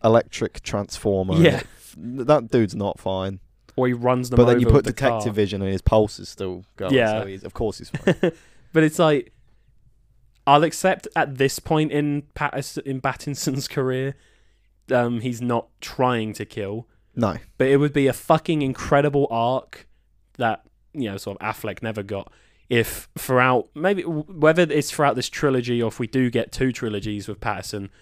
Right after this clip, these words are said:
Speaker 2: he will eventually fall into, like, a very dark place and kill.
Speaker 1: Well, like, he just snaps, like,
Speaker 2: Yeah.
Speaker 1: like Nightmare
Speaker 2: And I don't
Speaker 1: kind of.
Speaker 2: mean, like, in the next one. I mean, give us, like, a five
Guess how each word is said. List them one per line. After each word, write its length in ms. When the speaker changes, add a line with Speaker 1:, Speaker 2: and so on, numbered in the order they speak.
Speaker 2:
he 160
will 200
eventually 480
fall 400
into, 400
like, 240
a 60
very 460
dark 380
place 400
and 300
kill. 460
Speaker 1:
Well, 180
like, 160
he 60
just 280
snaps, 500
like, 340
Speaker 2:
Yeah. 460
Speaker 1:
like 120
Nightmare 680
Speaker 2:
And 100
I 60
don't 140
Speaker 1:
kind 120
of. 60
Speaker 2:
mean, 260
like, 400
in 100
the 60
next 420
one. 260
I 160
mean, 320
give 240
us, 120
like, 140
a 60
five 760